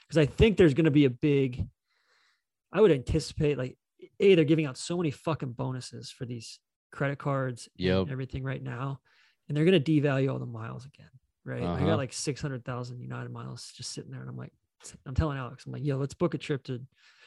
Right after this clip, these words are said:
Speaker 1: South Africa or New Zealand or something like that with these miles." Um, so I think that, and then also, like, they're gonna raise some of the, because flights have gotten so expensive, they're gonna raise the, some of the thresholds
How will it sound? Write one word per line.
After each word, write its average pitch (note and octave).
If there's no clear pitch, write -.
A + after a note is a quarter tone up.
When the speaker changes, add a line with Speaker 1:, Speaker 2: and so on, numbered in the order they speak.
Speaker 1:
South C#3
Africa C3+
or B2
New B2+
Zealand B2+
or A#2+
something -
like B2+
that B2
with D3
these C3
miles." B2+
Um, B2
so D#3+
I -
think E3
that, D3
and D3+
then D3
also, C#3+
like, C3+
they're C#3+
gonna C#3+
raise C3
some C3+
of C3+
the, B2+
because C#3
flights D#3
have D3+
gotten C#3
so C3
expensive, D#3
they're C#3
gonna C3+
raise C3
the, -
some -
of B2
the -
thresholds C3